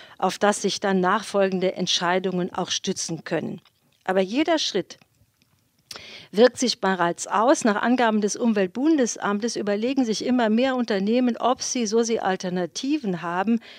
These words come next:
weiter mit dem Stoff arbeiten oder ihn ersetzen. Die Tendenz weise nach unten. Dazu beigetragen hat die E U auch dadurch, dass die Europäische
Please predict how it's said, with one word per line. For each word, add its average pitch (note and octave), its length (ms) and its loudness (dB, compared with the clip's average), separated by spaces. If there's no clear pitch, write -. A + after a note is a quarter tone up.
weiter B3 340 4
mit G#3 220 0
dem F3 120 -4
Stoff - 360 -6
arbeiten B3+ 600 0
oder A3 320 -2
ihn G#3 160 -4
ersetzen. G#3 640 -2
Die F#3+ 120 0
Tendenz G3 680 -2
weise G3 340 0
nach F#3 240 -2
unten. A3+ 480 0
Dazu F#3 300 -2
beigetragen G#3 720 0
hat - 320 -4
die G3+ 140 -8
E - 40 -6
U G#3 320 -6
auch - 200 -4
dadurch, G#3 540 0
dass F3 180 -6
die D#3+ 120 -4
Europäische F#3 720 -4